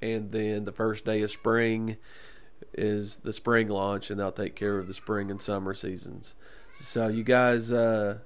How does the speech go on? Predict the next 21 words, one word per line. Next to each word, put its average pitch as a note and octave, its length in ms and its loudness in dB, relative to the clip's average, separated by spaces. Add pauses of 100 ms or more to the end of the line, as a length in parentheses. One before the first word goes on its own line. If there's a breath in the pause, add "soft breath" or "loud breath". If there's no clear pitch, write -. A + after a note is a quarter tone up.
(140)
go A#2+ 140 4
over C3 120 0
there C3 180 6
and B2 120 2
check B2+ 240 4
all C3 200 6
that B2 240 6
out. A#2+ 420 6 (120)
Uh, G#2 280 2
hit A#2 280 -2
that, A2+ 320 0
uh, G2+ 400 0 (300)
like A#2 260 2
button G#2+ 280 2
over A2 180 0
there. A2 320 2 (300 loud breath)
Subscribe D3+ 580 4
to C3 760 2
me A#2+ 300 4
on A2+ 380 2
whatever A2+ 680 4